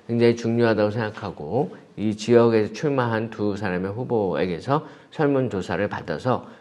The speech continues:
그 사람들의 정책 방향을 저희가 볼 수 있는 그런 문건을 지금 웹사이트에도 올려놨고 나눠드리고 있습니다. 그러니까 그것도 꼭 잘 살펴보시고, 중대한, 저희들은 민권센터는 이제 비영리 단체이기 때문에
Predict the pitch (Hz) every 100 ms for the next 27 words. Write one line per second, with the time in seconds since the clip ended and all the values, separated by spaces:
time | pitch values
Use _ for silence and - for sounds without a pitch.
0 | - 110 113 104 104 101 107 104 120 -
1 | 82 104 101 101 95 85 90 - 95 -
2 | 113 98 78 87 127 - - - 98 95
3 | 95 117 107 101 98 90 82 78 - 90
4 | 87 95 98 82 104 101 80 - 113 76
5 | 78 92 90 90 95 87 - 69 - -
6 | - - - 113 107 107 104 113 131 143
7 | 143 107 101 127 127 160 113 104 117 135
8 | - - - - 120 120 120 120 117 113
9 | 127 127 113 135 151 151 123 123 98 90
10 | 120 104 104 113 113 113 113 117 107 92
11 | - 90 - 95 95 85 76 87 120